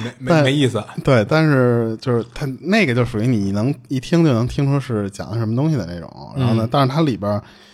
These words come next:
Speaker 2: 评论里有几个人分享他自己遇到的事儿，然后就是有一些都，都是特别短的啊，所以我就都连着念下来。
Speaker 1: 哦。
Speaker 2: 就有一个网友他说的是什么呀？就是他前几年的时候，他跟他朋友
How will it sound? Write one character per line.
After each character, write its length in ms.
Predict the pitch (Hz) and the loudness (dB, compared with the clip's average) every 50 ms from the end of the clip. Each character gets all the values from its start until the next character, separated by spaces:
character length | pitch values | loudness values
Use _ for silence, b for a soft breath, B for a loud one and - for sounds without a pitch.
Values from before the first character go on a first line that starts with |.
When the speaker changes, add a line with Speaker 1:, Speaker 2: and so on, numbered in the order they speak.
| B B B B B B | B B B B B B
Speaker 2:
评 280 | - - - 131 147 190 | -10 -4 0 2 4 4
论 120 | 226 208 | 4 2
里 120 | 135 113 113 | 2 0 0
有 120 | 110 113 | -2 -2
几 160 | 113 113 98 | -2 -4 -6
个 120 | 85 85 85 | -6 -6 -6
人 100 | 92 101 | -8 -6
分 220 | - 117 117 110 | -4 -4 -2 -2
享 200 | 104 98 78 76 | -2 -4 -4 -6
他 540 | - - 110 107 107 107 107 107 110 107 101 82 - - _ | -8 -10 -8 -8 -6 -6 -6 -4 -6 -6 -8 -10 -14 -18 _
自 180 | - - 135 117 | -6 -4 -4 -4
己 140 | 98 92 - | -4 -6 -8
遇 160 | - 107 107 | -4 -2 -2
到 160 | 101 87 82 | -2 -4 -6
的 100 | 80 80 | -10 -12
事 140 | - - 110 | -12 -10 -10
儿， 180 | 90 - - - - - - - | -10 -10 -12 -14 -18 -18 -18 -16
然 100 | 85 90 | -14 -12
后 240 | 92 92 92 92 87 - _ _ | -12 -10 -10 -12 -14 -16 _ _
就 200 | - - 113 98 | -14 -10 -10 -10
是 200 | 87 92 78 62 64 | -8 -10 -12 -10 -8
有 200 | 95 95 92 73 | -8 -6 -6 -6
一 60 | 92 | -6
些 220 | - 143 165 190 180 | 0 2 2 2 4
都， 120 | - 214 214 | 2 0 0
都 200 | 202 - 214 220 | 4 4 2 2
是 60 | - | 2
特 60 | - | 0
别 100 | 135 135 | -4 -4
短 260 | - - 117 92 - - - - | -4 -2 -4 -4 -4 -6 -10 -12
的 80 | - 78 | -10 -8
啊， 160 | 85 95 110 | -6 -4 -2
所 140 | 110 123 123 | 0 2 4
以 20 | |
我 100 | 123 107 | 4 2
就 80 | 95 92 | 2 0
都 140 | 104 117 127 | 0 0 2
连 180 | 135 139 139 | 2 2 2
着 160 | 127 107 98 80 | 2 0 0 -2
念 300 | - 117 120 117 101 92 | -4 -2 -2 -2 -2 -2
下 80 | 87 80 | -4 -8
来。 460 | 67 - 117 - - - - - 123 | -10 -12 -14 -16 -18 -20 -18 -12 -12
Speaker 1:
哦。 160 | 113 104 101 104 104 B B _ | -10 -10 -10 -12 -14 B B _
Speaker 2:
就 120 | - 180 | 2 2
有 180 | 160 123 95 90 | 2 4 2 0
一 80 | 98 117 | 0 2
个 140 | 139 143 | 2 4
网 200 | 120 110 110 123 | 4 4 4 4
友 260 | 123 117 95 85 87 90 | 2 2 0 -2 -6 -8
他 340 | - - - 135 139 143 139 | -8 -8 -6 -4 -2 -2 -2
说 220 | 127 - 135 123 120 | -2 0 2 2 2
的 100 | 120 117 | 2 0
是 220 | 120 117 104 98 | 0 -2 -4 -4
什 120 | 95 98 | -6 -8
么 100 | - 87 | -8 -8
呀？ 60 | 95 104 | -6 -4
就 120 | 117 117 | -2 -2
是 60 | 117 127 | -2 0
他 100 | 143 151 | -2 -2
前 320 | - - - 104 107 131 | -4 -6 -6 -4 -2 -2
几 120 | 147 135 | 0 0
年 200 | 110 98 87 85 | -2 -2 -4 -4
的 120 | 92 95 90 | -6 -6 -8
时 100 | 92 90 | -8 -6
候， 220 | 85 87 87 90 | -4 -4 -4 -4
他 400 | - - - 143 139 139 139 135 | -6 -6 -4 -2 -2 0 0 0
跟 200 | 139 - 143 143 | 0 0 0 0
他 120 | 143 143 143 | 0 0 -2
朋 260 | - - 98 92 101 | -4 -4 -4 -2 -2
友 280 | 123 120 92 80 - | 0 -2 -2 -2 -6